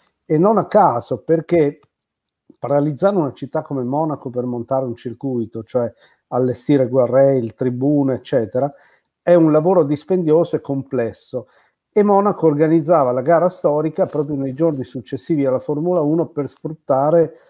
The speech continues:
la medesima struttura e le medesime tribune, guardrail e tutto quanto. Cancellando quella viene anche meno la, lo scopo di, di rivoluzionare e rivoltare come un calzino la città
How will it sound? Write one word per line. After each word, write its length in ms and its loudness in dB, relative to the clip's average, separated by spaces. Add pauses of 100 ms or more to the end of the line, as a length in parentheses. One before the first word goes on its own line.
(200)
la 180 -2
medesima 580 2
struttura 680 0
e 20 2
le 140 0
medesime 960 -4 (680)
tribune, 600 2
guardrail 540 4
e 80 -4
tutto 280 -6
quanto. 560 -6 (400)
Cancellando 720 2
quella 400 0
viene 340 -2
anche 380 -4
meno 420 0
la, 160 0 (1000)
lo 220 -2
scopo 680 2
di, 340 0
di 280 2
rivoluzionare 1160 -2
e 80 -6
rivoltare 540 -2
come 180 -4
un 80 -4
calzino 480 -4
la 120 -4
città 600 -2